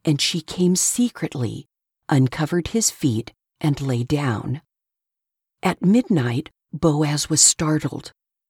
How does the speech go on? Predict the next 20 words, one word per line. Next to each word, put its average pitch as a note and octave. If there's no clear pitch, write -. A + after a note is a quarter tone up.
turned G#3
over, A3+
and D#3
there, E3+
lying C#3+
at F#3
his -
feet, -
was G3
a A#3+
woman. G#3+
So -
he A#3
asked, G#3+
"Who F#3+
are F#3
you?" D3+
"I D#3
am D3+
Ruth, D#3